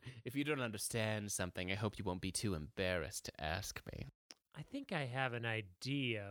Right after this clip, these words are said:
Speaker 2: what the rules are.
Speaker 1: Well, that's what makes it so interesting. The rules of the game change to fit the moment.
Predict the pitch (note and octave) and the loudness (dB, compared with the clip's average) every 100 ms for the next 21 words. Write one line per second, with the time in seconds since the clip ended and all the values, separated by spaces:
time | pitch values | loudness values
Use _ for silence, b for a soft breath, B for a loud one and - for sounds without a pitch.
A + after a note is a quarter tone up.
0 | G2+ A#2 B2 _ A#2+ G2+ F2+ G#2+ A2+ G#2+ | -6 -6 -6 _ -8 -8 -8 -4 -2 -2
1 | G2 F#2+ G2+ G2+ - - - _ _ _ | -6 -8 -10 -10 -14 -14 -16 _ _ _
2 | _ - A2 A2+ A2+ - A2 G#2 G2+ - | _ -4 2 2 2 2 2 2 2 2
3 | G2 F#2+ G2+ A2 - - - A2 - G#2 | 4 4 0 0 -2 -2 -4 -8 -4 0
4 | A#2 G#2+ G#2 G2+ A2+ A2 G#2 G2+ - C3 | 2 2 0 -4 -2 0 2 0 -2 0
5 | C#3+ G#2 E2+ F#2 - G#2+ G#2+ - F#2+ F#2 | 0 0 -2 -4 -6 0 0 0 0 2
6 | G#2+ G#2 - - | 2 -2 -6 -14